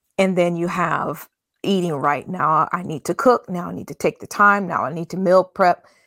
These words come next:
And even for me, um, the, the ultimate plan is now to have raised box gardens in my backyard to be able to,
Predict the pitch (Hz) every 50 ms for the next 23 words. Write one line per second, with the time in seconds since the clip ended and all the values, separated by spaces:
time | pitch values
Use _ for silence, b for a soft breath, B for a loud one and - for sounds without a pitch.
0 | b b b b _ - 196 190 185 185 202 185 190 190 - - 180 180 185 185
1 | 196 196 175 170 160 156 - - _ _ _ - - - _ - - _ _ _
2 | _ - 180 175 175 185 190 - 185 - - _ - - - - - - - -
3 | - 185 190 185 175 - 160 196 185 - - 214 220 214 - 196 175 - - -
4 | 190 175 175 160 160 170 170 170 165 160 156 170 165 165 - B B B B B
5 | - - - 214 190 175 165 170 165 - - - 180 180 175 185 156 156 160 160
6 | 180 175 175 175 165 160 165 165 - - 147 - 180 165 160 - - - - -
7 | 180 160 147 165 170 156 165 165 156 120 135 156 151 - - - - 180 185 160
8 | 151 - - - - - - - - 104 95 113 120 - - 143 117 107 -